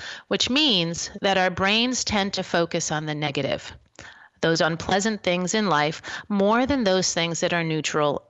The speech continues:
or pleasant. And scientists believe that this is a survival mechanism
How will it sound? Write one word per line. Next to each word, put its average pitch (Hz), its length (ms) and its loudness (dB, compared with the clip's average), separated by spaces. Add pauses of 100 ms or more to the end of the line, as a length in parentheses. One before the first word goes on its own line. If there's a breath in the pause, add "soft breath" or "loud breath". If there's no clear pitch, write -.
(120)
or 156 320 2
pleasant. - 580 -4 (580)
And 196 180 0
scientists 294 480 2
believe 226 360 0
that - 120 -2
this 208 160 0
is 196 140 0
a 190 80 2
survival 165 500 0
mechanism 139 600 -4